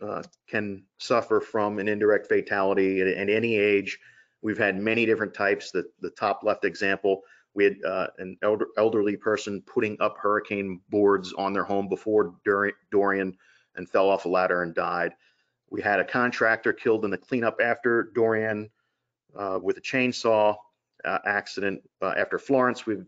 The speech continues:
had many people in North Carolina fall off the roofs of their home trying to put tarps to cover up the roof damage, falling off the roof or a ladder. And we even had one after Florence cleaning up debris,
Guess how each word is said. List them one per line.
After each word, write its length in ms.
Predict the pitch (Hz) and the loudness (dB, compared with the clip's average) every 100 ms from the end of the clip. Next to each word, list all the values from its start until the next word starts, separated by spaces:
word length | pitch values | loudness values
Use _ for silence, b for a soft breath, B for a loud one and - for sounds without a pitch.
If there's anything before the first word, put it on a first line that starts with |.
| - | -6
had 180 | 98 98 | -6 -2
many 220 | 113 113 | -4 -4
people 280 | 117 113 110 | -4 -4 -2
in 80 | |
North 180 | 107 101 | -2 -4
Carolina 380 | - 104 101 98 | -2 -2 -2 -4
fall 340 | - 104 104 | -2 2 2
off 100 | 92 | 2
the 80 | - | 0
roofs 280 | 90 110 - | -2 -2 0
of 60 | 101 | 0
their 100 | 87 | 2
home 280 | 101 104 | 0 0
trying 240 | 101 107 101 | -2 -2 -2
to 60 | |
put 280 | - - 110 b b b - | -2 0 0 b b b -6
tarps 460 | - 113 117 - - | 2 2 0 -8 -10
to 80 | |
cover 400 | - - 104 101 | -6 -2 0 2
up 140 | 98 - | 0 -2
the 60 | |
roof 300 | 85 104 110 | -4 -2 0
damage, 480 | 113 104 104 95 - b b _ | -2 0 -2 -4 -6 b b _
falling 300 | 107 104 101 | 2 4 4
off 200 | 101 92 | 0 0
the 80 | 95 | 0
roof 320 | 98 104 - | 2 0 0
or 160 | 95 90 | 0 2
a 60 | |
ladder. 420 | 92 95 98 98 b b b _ | 2 2 4 2 b b b _
And 140 | 104 | 0
we 100 | 110 | 2
even 160 | 120 117 | 2 2
had 180 | 110 107 | 0 0
one 180 | 113 113 | 2 2
after 220 | 104 - | 2 -2
Florence 560 | - 110 107 107 - | -2 0 2 0 -4
cleaning 340 | - - 120 120 | -8 -6 -2 0
up 140 | 110 | -2
debris, 540 | 98 101 139 139 135 | -4 2 4 4 2